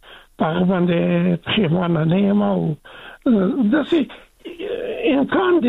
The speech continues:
دې شته چې سړی داسې وایي چې مثلاً کاش کې ما دغه خبره کړې وای.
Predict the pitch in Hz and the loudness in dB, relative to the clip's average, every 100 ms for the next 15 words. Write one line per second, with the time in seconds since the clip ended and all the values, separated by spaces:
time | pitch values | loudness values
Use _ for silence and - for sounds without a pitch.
0 | 208 320 269 - - 226 - 277 233 262 | 2 2 0 -2 -4 -2 -4 -2 0 0
1 | 254 202 - - - - 262 - 208 233 | 0 -2 -8 -20 -18 -2 0 2 0 0
2 | 220 240 208 196 - 233 175 165 175 135 | 2 2 0 -2 -2 0 0 0 -2 -2
3 | 247 165 160 - 202 190 - 233 175 180 | -2 0 -2 -2 -4 -4 -4 0 0 2
4 | 175 160 180 175 165 - 240 185 165 160 | -2 -2 -2 -2 -2 -2 -2 -2 -2 -4
5 | - 285 330 370 | -4 -2 -2 -2